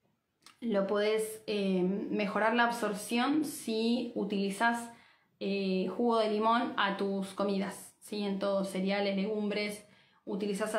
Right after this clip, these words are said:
em, ácido cítrico, o sea, jugo de limón, vas a mejorar la absorción de, del hierro. ¿Cómo sustituyo la B doce si he dejado de comer carne? Bueno, ya lo expliqué,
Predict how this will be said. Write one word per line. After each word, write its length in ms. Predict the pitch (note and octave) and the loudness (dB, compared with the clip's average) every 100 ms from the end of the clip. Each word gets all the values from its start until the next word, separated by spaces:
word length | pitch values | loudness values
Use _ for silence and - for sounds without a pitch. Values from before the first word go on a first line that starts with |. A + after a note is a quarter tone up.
| G#3 | -2
em, 840 | G#3+ G3+ G3 G#3 G#3 G#3 G3+ - - _ _ _ | -2 -2 -4 -4 -2 -2 -2 -6 -12 _ _ _
ácido 300 | G#3+ G3 A3 | -6 -2 -2
cítrico, 640 | G#3+ A#3+ A#3+ A#3+ E4+ - - _ - | 0 -2 0 0 -2 -4 -14 _ -8
o 100 | G3+ | -4
sea, 480 | G3+ G3+ F#3+ F#3 F#3 | 0 2 2 0 0
jugo 140 | G#3+ | 0
de 60 | A3 | 2
limón, 440 | A3 B3+ - - - - - _ | 2 2 2 -4 -12 -18 -20 _
vas 220 | - G#3+ | -2 0
a 60 | A3+ | 0
mejorar 400 | G#3 G3+ G#3 G#3+ | 0 2 2 4
la 120 | G#3 | 2
absorción 800 | G3+ - F#3+ F#3+ - A3+ A#3+ A#3+ | 2 0 0 0 0 0 2 2
de, 440 | F#3+ F3+ F3+ - G3 | 2 0 0 -2 -2
del 240 | F3+ F3+ | 0 0
hierro. 280 | F3+ - - - _ _ _ - - - - | 0 -4 -8 -18 _ _ _ -20 -20 -20 -8
¿Cómo 200 | - C#4+ | 0 2
sustituyo 500 | D4+ C4+ B3 C4 C#4 | 2 0 0 0 2
la 140 | C#4+ A#3 | 6 6
B 120 | A#3 | 6
doce 320 | B3 C#4 C#4+ | 4 2 0
si 140 | B3 | 2
he 80 | A3 | 2
dejado 260 | A3 A#3 A3+ | 4 4 4
de 60 | |
comer 220 | G#3+ G#3 A3 | 2 0 4
carne? 280 | A3+ G3 | 4 4
Bueno, 460 | G#3+ A#3 G3 G3 - | 2 2 2 0 -2
ya 160 | - A3+ | 0 2
lo 80 | A#3 | 2
expliqué, 720 | A#3 G3 F#3+ G#3+ F#3 - | 0 -2 2 2 0 -6